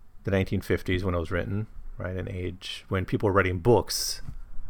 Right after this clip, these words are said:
with titles like One Dimensional Man or The Organizational Man. Uh, these are,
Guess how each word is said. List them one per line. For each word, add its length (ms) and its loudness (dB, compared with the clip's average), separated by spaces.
with 220 0
titles 420 0
like 200 -2
One 180 2
Dimensional 460 0
Man 600 0
or 200 12
The 120 6
Organizational 840 6
Man. 500 -6
Uh, 300 -12
these 200 -8
are, 260 -2